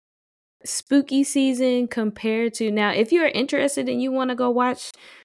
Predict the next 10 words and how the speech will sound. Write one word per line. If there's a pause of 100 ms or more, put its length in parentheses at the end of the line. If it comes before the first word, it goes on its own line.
(120)
the
four
episodes
of
Housing
Complex
C,
be
my
guest.